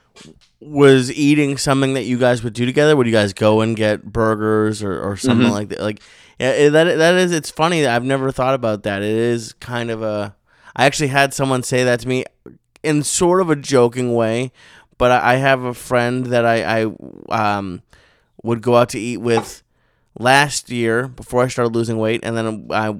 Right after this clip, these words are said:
Speaker 1: didn't see him for a long time and went out to eat with him again, uh, a couple months ago. He said, "You were a lot more fun when you were fat." Um, and it's, yeah, it is, it's sort of a weird thing where, I mean, I, hopefully people will be happy for you,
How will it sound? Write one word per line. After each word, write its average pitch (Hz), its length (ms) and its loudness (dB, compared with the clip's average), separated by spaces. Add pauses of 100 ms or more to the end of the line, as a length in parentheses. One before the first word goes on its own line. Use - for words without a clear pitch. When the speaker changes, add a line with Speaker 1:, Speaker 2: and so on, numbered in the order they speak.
(480)
Speaker 1:
didn't 120 280 -4
see 123 180 -4
him 120 80 -4
for 120 100 -6
a 117 40 0
long 113 180 -2
time 117 220 -6
and 113 100 -4
went 113 100 -2
out 113 180 -4
to - 100 -8
eat 104 100 -6
with 117 160 -2
him 113 100 -4
again, 110 380 -4 (460)
uh, 104 260 -2 (100)
a 76 120 -8
couple 107 260 -8
months 123 240 -2
ago. 117 160 -2
He 117 60 -2
said, 156 120 -8
"You 185 60 -2
were 226 60 2
a 254 40 0
lot 240 140 -4
more 196 140 0
fun 160 300 0
when 131 100 0
you 120 80 0
were 113 80 0
fat." 110 360 -6 (400)
Um, 117 460 -2 (420)
and 120 160 -2
it's, 127 220 -4
yeah, 143 300 4
it 131 60 2
is, 135 180 2
it's 131 200 -2
sort 143 200 0
of 131 80 -4
a 127 60 2
weird 127 420 -2
thing 135 240 0
where, 113 360 -2 (800)
I - 40 -6
mean, 123 260 -4
I, 104 100 -4 (380)
hopefully 151 420 2
people 135 240 -4
will 123 60 -4
be 120 140 -2
happy 135 360 0
for 113 300 -2
you, 107 280 -4